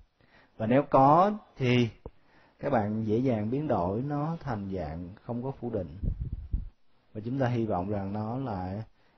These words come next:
dạng ho ha. Và nếu biến đổi khó quá thì chúng ta tạm thời chấp nhận rằng chúng ta không làm được trên blog ha. Và dĩ nhiên là ở đây lý do là chúng ta chỉ có một hai bữa để học về blog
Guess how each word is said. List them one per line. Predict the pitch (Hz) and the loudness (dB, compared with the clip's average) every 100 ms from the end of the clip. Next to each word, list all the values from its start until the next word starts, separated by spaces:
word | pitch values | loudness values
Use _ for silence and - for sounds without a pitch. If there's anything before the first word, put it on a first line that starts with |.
| - | -8
dạng | 101 78 78 95 - - | -6 -6 -6 2 4 4
ho | 113 113 104 - - - - | 2 -2 -4 -4 -4 -6 -16
ha. | - 107 107 - _ | -10 -10 -10 -16 _
Và | 107 | 0
nếu | 120 147 | 4 6
biến | 170 | 6
đổi | 139 101 | 6 6
khó | 120 139 | 6 4
quá | 143 127 135 | 6 4 2
thì | 131 104 98 - - - | 2 0 -2 -8 -20 -10
chúng | 123 | -2
ta | 123 104 101 101 101 - - _ | 2 2 2 0 -4 -8 -12 _
tạm | 85 90 | -8 -2
thời | 101 95 | -2 -2
chấp | 104 120 | -4 -6
nhận | 127 92 92 - - _ _ 98 | -4 -4 -6 -14 -20 _ _ -6
rằng | 95 101 | -6 -4
chúng | 127 139 | -4 0
ta | 120 | -2
không | - 143 135 | -2 -4 0
làm | 120 104 | 0 0
được | 104 98 - | -2 -4 -2
trên | 127 123 | -2 0
blog | 113 107 139 165 - - - 131 | 2 4 4 4 -2 -2 -2 0
ha. | 135 143 - - _ _ _ _ _ _ _ _ _ _ | 0 4 2 2 _ _ _ _ _ _ _ _ _ _
Và | - | -4
dĩ | 113 131 | 2 4
nhiên | 156 143 131 | 6 8 8
là | 117 | 6
ở | 131 | 6
đây | 131 | 6
lý | 131 123 151 | 6 6 6
do | 151 131 - - - - - | 8 8 6 -2 -20 -12 -2
là | 110 | 0
chúng | 147 151 | 0 4
ta | 131 | 4
chỉ | 120 113 | 4 2
có | 127 | 2
một | 143 113 | 4 4
hai | 131 120 | 4 2
bữa | 110 104 131 | 4 6 6
để | 139 135 | 6 4
học | 110 104 | 0 0
về | 104 | -2
blog | 98 98 | -2 -4